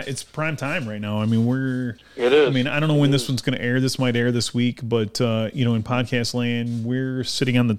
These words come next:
Speaker 1: twenty-sixth of July. So usually July twentieth here in our area, maybe right about the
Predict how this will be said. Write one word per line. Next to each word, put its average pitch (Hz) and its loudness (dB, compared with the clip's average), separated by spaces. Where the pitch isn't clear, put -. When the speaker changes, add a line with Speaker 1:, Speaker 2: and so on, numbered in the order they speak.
Speaker 1:
twenty-sixth 131 -2
of 110 -4
July. 107 -2
So 107 -4
usually 139 4
July 131 2
twentieth 139 -2
here 127 -2
in 113 -2
our 135 0
area, 117 0
maybe 117 -2
right 113 0
about 117 -2
the 110 -2